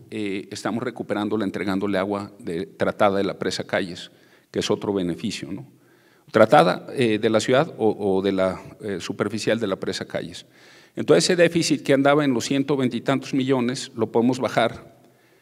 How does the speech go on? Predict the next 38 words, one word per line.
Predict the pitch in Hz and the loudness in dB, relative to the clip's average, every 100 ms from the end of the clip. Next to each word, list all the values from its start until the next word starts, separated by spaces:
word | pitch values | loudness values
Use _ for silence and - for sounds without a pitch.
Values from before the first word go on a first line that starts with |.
| _ | _
a | 98 | -2
que | 113 | 0
sea | 127 117 | 2 2
nueve | 117 120 | 2 2
millones | 117 107 117 120 117 - - | 0 2 0 0 -4 -8 -12
con | - 123 165 | 0 4 4
ese | 175 170 | 2 -2
solo | 170 156 151 | 0 0 -2
proyecto, | 135 113 110 135 | -4 -4 -4 -4
ese | 127 | -4
es | 160 | -4
un | 156 | -2
solo | 147 143 | -2 -2
proyecto. | 117 98 - - _ _ _ _ _ _ | -6 -8 -10 -20 _ _ _ _ _ _
Ahora, | 107 104 | 2 4
si | 117 | 2
empezamos | 113 120 147 160 151 | 0 0 0 0 2
a | |
agarrar | 143 131 143 139 | 2 6 4 4
zonas | 151 147 139 | 2 2 2
tecnificadas, | 147 135 123 120 135 139 104 - | 0 -2 -2 -2 2 2 2 -2
eh, | 98 98 | -8 -4
agrícolas, | 101 127 131 123 135 151 - - _ _ _ _ _ _ | 0 2 2 -2 -2 -4 -10 -18 _ _ _ _ _ _
eh, | 104 101 | 2 4
pues | 98 110 | 4 2
podemos | - 117 117 135 - - | 4 2 4 2 -2 -4
bajar | - - 104 | -2 0 0
todavía | 123 127 120 | 0 0 0
más | 143 175 - - - | -2 -4 -8 -10 -6
y | 110 | -4
si | 117 | -4
mejoramos | 104 101 104 113 123 123 | -2 -2 0 2 2 0
algo | 123 123 | 0 0
de | |
eficiencia | 117 147 131 120 117 120 110 | -2 -2 0 -2 0 -4 -4
en | 110 | -4
otros | 113 127 | -4 -4
lados, | 127 151 147 | -4 -4 -8